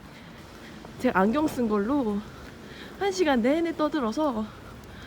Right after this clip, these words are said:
수업 진행 자체가 안 되는 거예요. 저 진짜 저번 주에 수업하다가 울 뻔했어요. 혼자 힘으로는 어떻게 통제가 안 돼서, 아, 오늘 또 그럴까 봐.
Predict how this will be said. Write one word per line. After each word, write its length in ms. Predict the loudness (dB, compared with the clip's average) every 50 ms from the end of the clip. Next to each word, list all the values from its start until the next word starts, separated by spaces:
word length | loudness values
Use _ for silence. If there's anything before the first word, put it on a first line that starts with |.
| -14 -14 -14 -14 -14 -12
수업 320 | -8 4 6 6 6 6
진행 340 | 6 6 10 10 12 10 10
자체가 440 | 6 4 0 2 6 6 6 6 4
안 100 | 4 4
되는 340 | 4 4 4 2 2 -2
거예요. 260 | -2 -2 -2 -2 -2 -4 -8 -10 -14 -16 -16 -16 -16 -16 -16 -16 -16 -16 -16 -16 -16 -18 -16 -10
저 140 | -2 -2 -2
진짜 260 | 0 2 2 2 2
저번 340 | 0 0 -2 0 2 2 2
주에 120 | 2 0 0
수업하다가 500 | 0 -2 0 0 0 2 2 2 2 2
울 160 | 2 4 2
뻔했어요. 540 | 4 4 4 2 2 2 -2 -4 -2 -2 -2 -2 -4 -6 -14 -16 -16 -16 -16 -16 -16 -16 -16 -14 -14 -14 -14 -14 -14 -14 -14 -12 -4
혼자 480 | -2 0 0 0 0 -2 -2 -2 -2 -2
힘으로는 540 | 0 0 2 2 2 2 2 2 2 2 0
어떻게 260 | -2 -2 -4 -6 -6
통제가 440 | -6 -6 -4 -4 -2 0 0 0 2
안 80 | 2 2
돼서, 360 | 2 2 0 0 0 -2 -2 -4 -6 -8 -8 -8 -8 -10 -12 -14 -14 -14 -14 -14 -14 -14 -14 -14 -14 -14 -16 -16 -16 -10 -6
아, 340 | -4 -4 -4 -6 -8 -8 -4
오늘 240 | -2 0 0 0 2
또 100 | 2 2
그럴까 420 | 2 4 2 2 2 0 -2 -2
봐. 200 | -2 -2 -2 -2